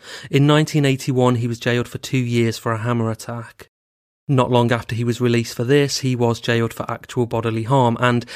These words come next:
in nineteen eighty-seven, he was sentenced to ten years for armed robbery.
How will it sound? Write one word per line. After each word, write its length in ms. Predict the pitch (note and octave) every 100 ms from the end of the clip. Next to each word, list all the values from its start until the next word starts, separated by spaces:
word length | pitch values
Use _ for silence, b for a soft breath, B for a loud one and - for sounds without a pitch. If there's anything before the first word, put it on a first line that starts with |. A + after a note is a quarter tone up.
| B B
in 160 | B2+
nineteen 420 | B2+ C3 C3 C3+
eighty-seven, 840 | B2+ A#2 - - D3 C3 B2 A#2+ A#2+ B B
he 120 | -
was 160 | A#2+ A#2
sentenced 460 | B2 A#2 - B2 -
to 60 |
ten 360 | - - B2+ B2
years 380 | B2 A#2 A2+ -
for 120 | -
armed 300 | A#2+ A#2 A2+
robbery. 600 | B2 B2 A#2+ A2+ A2